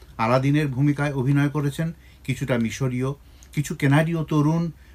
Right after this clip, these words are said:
মেনা মাসুদ। নায়িকা রাজকন্যা জেসমিনের ভূমিকায় অভিনয় করেছেন কিছুটা ভারতীয়, কিছু কিছু ব্রিটিশ তরুণী নাওমি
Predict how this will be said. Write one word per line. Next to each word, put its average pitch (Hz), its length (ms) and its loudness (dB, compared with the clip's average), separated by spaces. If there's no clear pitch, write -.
মেনা 131 340 2
মাসুদ। 117 380 -2
নায়িকা 147 500 2
রাজকন্যা 135 480 0
জেসমিনের 127 560 2
ভূমিকায় 113 520 -4
অভিনয় 120 340 0
করেছেন 135 360 0
কিছুটা 123 400 -6
ভারতীয়, 127 520 -2
কিছু 175 240 -4
কিছু 156 180 -2
ব্রিটিশ 123 360 -2
তরুণী 107 340 -2
নাওমি 135 500 0